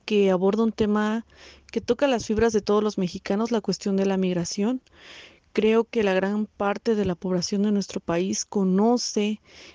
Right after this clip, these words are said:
en carne propia una historia de alguien que ha tenido que emigrar por cuestiones económicas, principalmente a Estados Unidos. Creo que es un tema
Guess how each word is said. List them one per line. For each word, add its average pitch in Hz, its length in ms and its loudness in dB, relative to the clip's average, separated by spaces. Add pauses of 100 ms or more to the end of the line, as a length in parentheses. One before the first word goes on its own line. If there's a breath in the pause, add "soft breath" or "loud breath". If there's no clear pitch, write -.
(100)
en 202 140 2
carne 202 340 0
propia 208 460 -2
una 202 240 0
historia 196 560 0
de 180 440 -2 (120)
alguien 202 420 -2
que 196 100 -4
ha 190 40 -8
tenido 185 320 -2
que 185 140 -4
emigrar 175 320 0
por 220 500 0 (420 loud breath)
cuestiones 214 520 0
económicas, 214 580 0
principalmente 196 840 -2
a 196 40 0
Estados 196 420 -2
Unidos. 196 480 -2 (720 loud breath)
Creo 240 220 2
que 262 120 -4
es 247 120 -4
un 247 100 0
tema 226 460 0